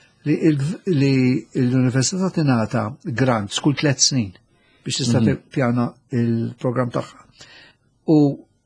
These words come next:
Speaker 1: kien żdied ukoll il-block vote finanzjarju fil-, fil-budget għall-Università. Issa,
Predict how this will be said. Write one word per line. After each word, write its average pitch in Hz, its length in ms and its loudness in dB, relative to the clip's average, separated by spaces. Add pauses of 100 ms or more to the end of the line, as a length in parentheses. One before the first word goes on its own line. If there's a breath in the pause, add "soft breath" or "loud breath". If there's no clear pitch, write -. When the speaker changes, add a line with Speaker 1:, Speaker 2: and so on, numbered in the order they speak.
Speaker 1:
kien 190 180 4
żdied 170 240 2
ukoll 147 320 4
il-block 147 380 2
vote 120 360 0 (680)
finanzjarju 117 600 0
fil-, 127 840 -4 (120)
fil-budget 120 1500 -4 (140)
għall-Università. 120 920 0 (840 soft breath)
Issa, - 380 0